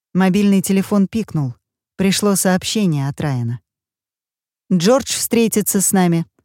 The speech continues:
Сейчас я говорю с ним по телефону. Ты можешь приехать на встречу завтра в десять часов утра?» Значит, завтра у неё будет загруженный день, но она справится.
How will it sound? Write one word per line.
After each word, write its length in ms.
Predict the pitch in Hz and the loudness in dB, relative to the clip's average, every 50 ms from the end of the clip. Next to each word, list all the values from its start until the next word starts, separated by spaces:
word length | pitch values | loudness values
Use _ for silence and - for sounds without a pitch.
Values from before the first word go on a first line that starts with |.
| _ _ _ _ _ _ - | _ _ _ _ _ _ -8
Сейчас 520 | - - 247 220 - - 285 294 262 - | -4 -2 0 0 2 2 2 2 2 2
я 180 | 202 208 196 196 | 2 2 2 4
говорю 340 | 185 196 202 208 226 247 220 | 4 4 4 4 4 2 2
с 120 | - - | 0 0
ним 180 | 226 226 214 190 | 0 0 0 0
по 120 | 214 214 | 0 0
телефону. 680 | - 240 233 233 240 - - 180 156 139 131 131 123 _ _ _ _ _ _ _ _ _ _ - - | 2 2 2 2 2 0 0 -2 -2 0 -2 -4 -6 _ _ _ _ _ _ _ _ _ _ -2 0
Ты 80 | 226 | 2
можешь 400 | 226 269 339 339 320 311 - - | 2 4 2 2 2 0 -2 -2
приехать 500 | - 247 247 240 233 214 196 - 208 - | 0 2 4 4 4 2 2 0 0 2
на 120 | 214 208 208 | 2 2 2
встречу 420 | - - - 294 277 - - 202 | 0 0 0 0 0 0 0 0
завтра 480 | 180 160 196 262 285 - - - 190 160 | 2 2 2 2 2 0 0 0 0 0
в 60 | 151 | 0
десять 360 | 151 196 240 226 - 220 180 | 0 0 2 2 0 0 -2
часов 380 | - 226 202 - 226 208 - - | 0 0 0 2 0 0 0 0
утра?» 380 | 226 - - 180 147 120 - _ _ _ _ _ _ _ _ _ _ _ _ _ _ _ _ _ _ _ _ _ _ _ | -2 -2 -2 -2 -4 -4 -8 _ _ _ _ _ _ _ _ _ _ _ _ _ _ _ _ _ _ _ _ _ _ _
Значит, 500 | - 160 175 190 208 226 - - 269 233 - | -6 0 0 2 2 0 0 -4 -6 -6 -4
завтра 420 | - 175 196 214 - - 220 226 | -2 -2 -2 -2 -2 -4 -2 0
у 60 | 220 208 | 0 2
неё 320 | 190 175 170 185 214 214 | 2 2 2 0 0 -2
будет 320 | 175 196 190 196 202 165 | -2 -2 0 0 -2 0
загруженный 640 | 160 185 196 185 180 226 247 233 190 165 147 139 139 | 0 0 0 2 2 0 0 0 -2 -2 -2 -2 -2
день, 280 | 117 143 139 131 127 127 _ _ _ _ _ _ _ - | -2 -4 -4 -4 -4 -6 _ _ _ _ _ _ _ -2
но 200 | 214 247 262 262 | 0 2 2 2
она 180 | 262 269 262 | 2 2 0
справится. 600 | 247 - - 226 175 131 123 110 - - - - | 0 -2 0 0 0 -2 -4 -6 -8 -8 -10 -10